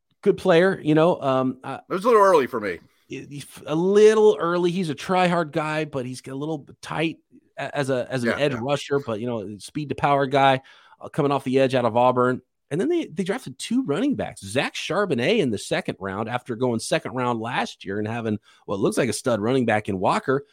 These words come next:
Speaker 1: Then they came back in the seventh round and drafted Kenny McIntosh out of Georgia as well.
Speaker 2: And I'm not gonna kill anyone for their seventh round pick. Who cares? You know, but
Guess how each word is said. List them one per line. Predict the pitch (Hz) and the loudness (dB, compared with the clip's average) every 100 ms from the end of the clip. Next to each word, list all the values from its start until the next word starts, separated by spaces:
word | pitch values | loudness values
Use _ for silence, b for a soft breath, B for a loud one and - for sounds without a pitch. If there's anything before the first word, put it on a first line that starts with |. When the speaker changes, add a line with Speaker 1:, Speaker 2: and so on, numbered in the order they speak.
| b b - | b b -2
Speaker 1:
Then | 240 | 0
they | |
came | 254 254 | 2 2
back | 226 220 | 4 4
in | 190 | 2
the | |
seventh | - 339 349 | 2 0 2
round | 185 175 | 2 2
and | 170 | 2
drafted | 170 175 180 160 _ _ _ | 0 0 -2 -4 _ _ _
Kenny | - 196 | 0 2
McIntosh | 196 269 170 139 139 147 - - | 2 0 -4 0 0 0 -8 -14
out | 170 | -14
of | 143 | -12
Georgia | 135 240 190 | -8 -8 -6
as | 98 101 | -8 -6
well. | 226 - _ _ _ _ b b b b b _ - | -10 -12 _ _ _ _ b b b b b _ 0
Speaker 2:
And | 233 | 4
I'm | 262 | 4
not | 240 | 4
gonna | 190 | 0
kill | - 214 160 | 2 4 6
anyone | 151 135 127 | 4 2 -2
for | 120 | -2
their | 113 | -6
seventh | - 127 104 98 | -2 -2 -2 -4
round | 101 90 - | -4 -4 -8
pick. | 82 - | -10 -6
Who | 147 | -8
cares? | - 120 73 - 123 | -4 -4 -6 -10 -8
You | 131 | -2
know, | 120 | -2
but | 104 139 | 2 0